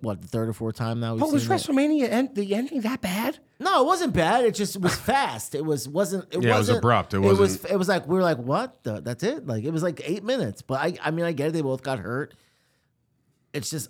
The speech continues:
Speaker 1: I don't wanna see the whole Heyman heel, the whole Heyman turning on Roman thing. They need to come up with something different.
Speaker 2: I don't think they're gonna do that.
Speaker 3: They're not gonna do
Speaker 2: That
Speaker 3: that.
Speaker 2: bloodline is so over
Speaker 1: I
Speaker 2: with
Speaker 1: know,
Speaker 2: Heyman.
Speaker 1: but you know that'll be the,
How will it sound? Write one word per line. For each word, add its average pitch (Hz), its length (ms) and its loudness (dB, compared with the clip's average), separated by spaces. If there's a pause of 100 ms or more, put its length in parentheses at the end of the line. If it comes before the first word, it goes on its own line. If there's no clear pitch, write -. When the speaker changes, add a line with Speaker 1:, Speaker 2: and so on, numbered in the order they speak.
Speaker 1:
I 202 220 2
don't 226 180 0
wanna 185 220 0
see 165 340 0
the 147 120 0
whole 131 500 0 (280)
Heyman 131 540 -2
heel, 123 260 -2 (120)
the 117 80 -2
whole 139 200 0
Heyman 135 360 -2
turning 135 320 -6
on 123 260 -6 (300)
Roman 113 360 -4
thing. 101 220 -10
They 135 140 -4
need 165 160 -2
to 180 60 -2
come 165 180 -4
up 139 100 -4
with - 140 -10
something 120 320 -6
different. 104 320 -4
Speaker 2:
I 143 60 6
don't 143 120 6
think 127 160 4
they're 117 120 4
gonna 110 180 4
do 107 160 2
that. 107 80 6
Speaker 3:
They're 110 80 6
not 117 120 4
gonna 85 140 -6
do 78 140 -8
Speaker 2:
That 139 260 2
Speaker 3:
that. 135 60 2
Speaker 2:
bloodline 139 460 6
is 117 100 0
so 135 240 4
over 127 160 4
Speaker 1:
I 131 160 4
Speaker 2:
with 131 140 4
Speaker 1:
know, - 260 6
Speaker 2:
Heyman. 131 100 4
Speaker 1:
but 143 220 2
you 165 120 4
know 170 220 2
that'll 160 240 2
be 156 140 2
the, 143 120 0